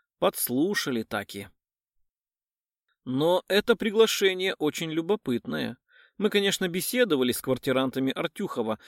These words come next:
предупреждали их, что нужно сообщить в милицию,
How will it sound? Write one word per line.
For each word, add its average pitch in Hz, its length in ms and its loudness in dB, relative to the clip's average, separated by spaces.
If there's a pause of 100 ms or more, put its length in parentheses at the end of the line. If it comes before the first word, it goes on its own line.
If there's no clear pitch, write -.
(140)
предупреждали 175 840 4
их, 143 320 -4
что - 180 -4
нужно 139 300 -2
сообщить 135 520 -2
в 123 40 -6
милицию, 131 680 -2